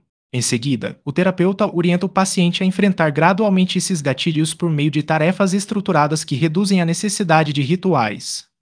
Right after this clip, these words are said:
A tecnologia facilita o registro de dados, permitindo acompanhar a evolução, ajustar metas e fornecer feedback entre as sessões semanais. Ao final de cada encontro, o paciente recebe exercícios claros para aplicar no dia a dia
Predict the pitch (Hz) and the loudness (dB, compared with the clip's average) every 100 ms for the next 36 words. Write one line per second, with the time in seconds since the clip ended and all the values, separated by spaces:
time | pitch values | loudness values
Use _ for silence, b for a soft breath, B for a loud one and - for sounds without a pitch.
0 | _ - - 127 202 214 202 151 180 180 | _ -14 -10 -6 -2 0 0 0 -2 0
1 | 185 - 185 180 202 175 165 147 170 185 | -2 0 -2 0 0 0 0 0 -2 -2
2 | 160 151 156 160 160 - - 170 185 202 | -2 2 2 2 -4 -6 -4 -2 -2 0
3 | 208 196 202 202 185 175 175 139 156 165 | 0 -2 -4 0 2 2 2 0 -2 -2
4 | - 170 180 - 202 233 - 180 165 160 | 0 -2 -2 -4 0 0 0 0 0 -2
5 | 170 160 - 156 185 202 196 185 185 208 | -2 -6 -6 -6 -2 -2 0 -2 0 -2
6 | 165 165 165 180 185 180 - 156 175 170 | 0 0 0 -2 0 -2 -2 -4 -2 -2
7 | 180 180 165 131 113 113 - - _ _ | 0 0 0 -2 -4 -10 -14 -16 _ _
8 | _ 147 147 202 170 170 165 160 196 180 | _ -2 0 2 4 2 0 0 0 0
9 | 165 165 175 175 - - _ - 156 214 | 0 0 -2 -4 -12 -20 _ -6 -2 0
10 | - 202 180 151 175 - 208 180 190 202 | 2 2 2 2 0 0 0 2 0 0
11 | - 208 226 - 165 175 190 - 185 180 | 0 -2 -4 -2 2 2 0 -2 -2 -2
12 | 190 147 127 131 127 156 156 151 165 | -2 -2 -2 -2 0 0 0 0 -2